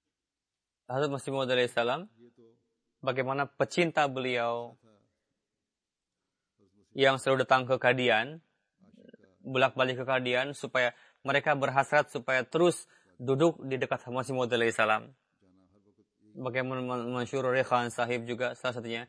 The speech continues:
Di satu sisi, mereka lah orangnya yang melihat wajah Hadrat Masih Maud alaihi salam dan selalu berupaya untuk datang ke Kadian,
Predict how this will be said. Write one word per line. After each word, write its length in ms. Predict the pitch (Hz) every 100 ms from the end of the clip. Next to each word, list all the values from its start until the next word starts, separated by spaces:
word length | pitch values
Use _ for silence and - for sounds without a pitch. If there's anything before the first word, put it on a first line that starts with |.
| _ _ _ -
Di 80 | 139
satu 240 | 143 151 143
sisi, 240 | 160 170
mereka 400 | 147 151 147 185
lah 160 | 156 127
orangnya 400 | 113 113 180 233 _ _ _ _ _ _ _ _ _ _ _ _ _ _ 95 _ 95 92 92 _ _ 95 92
yang 560 | 139 139 139 131 113 - _ _ _ _ _ _ _ _ - _ 156
melihat 480 | 143 160 156 165 - _ _ 117 _
wajah 400 | 139 143 143 151
Hadrat 240 | 135 127 131
Masih 160 | 135
Maud 160 | 131 117
alaihi 180 | 117 113
salam 300 | 117 147 143
dan 160 | 120
selalu 340 | - 131 123 131
berupaya 300 | 117 147 160
untuk 240 | 131 120
datang 240 | 117 120 113
ke 80 |
Kadian, 480 | 110 113 113 110 160